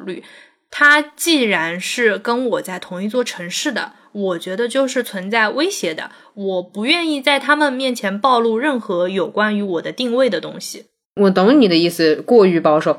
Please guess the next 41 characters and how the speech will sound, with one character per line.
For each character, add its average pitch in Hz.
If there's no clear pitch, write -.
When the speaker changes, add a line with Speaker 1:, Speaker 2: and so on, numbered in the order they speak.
Speaker 2:
确 330
实 240
是， 196
因 285
为 311
不 208
太 320
保 220
守 254
的 185
人 156
会 214
来 165
一 -
句 196
：“你 160
谁 139
呀？ 214
谁 139
要 294
搞 131
你 151
啊？” 131
对 202
吧？ 196
Speaker 1:
对， 220
对， 190
对。 180
Speaker 2:
但 427
是 381
反 165
过 247
来 269
想， 160
既 480
然 180
他 302
不 349
想 135
搞 120
我， 127